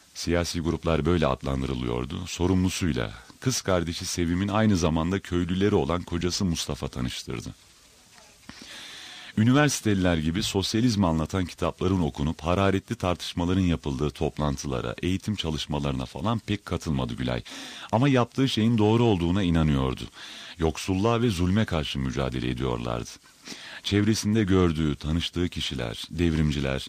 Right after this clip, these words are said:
diğer insanlara benzemiyordu. Hepsi birbirinden iyi, yürekli, namuslu kişilerdi. Birbirleri için canlarını verirler, ellerindekileri paylaşırlardı. Anneannesinin anlattığı masallardaki gibiydiler. Pir Sultan gibi,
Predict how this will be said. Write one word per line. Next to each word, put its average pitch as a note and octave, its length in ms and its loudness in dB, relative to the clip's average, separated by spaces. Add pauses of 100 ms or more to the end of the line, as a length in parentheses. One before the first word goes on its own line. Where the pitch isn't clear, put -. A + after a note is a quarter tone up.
(260)
diğer B2 200 4
insanlara F#2 560 2
benzemiyordu. C#2+ 680 2 (580)
Hepsi B2 380 0
birbirinden F#2+ 540 4
iyi, B1+ 360 0
yürekli, C#2+ 680 -2
namuslu D#2+ 440 -2
kişilerdi. B1 560 -6 (840)
Birbirleri A#2 520 6
için B2 240 2
canlarını G2+ 500 4
verirler, C#2+ 720 0
ellerindekileri F2 760 2
paylaşırlardı. C2 840 -4 (1040)
Anneannesinin G2+ 720 6
anlattığı E2+ 520 2
masallardaki E2+ 800 2
gibiydiler. B1 640 -4 (400)
Pir G#2+ 160 0
Sultan D#2+ 480 0
gibi, A1+ 380 -4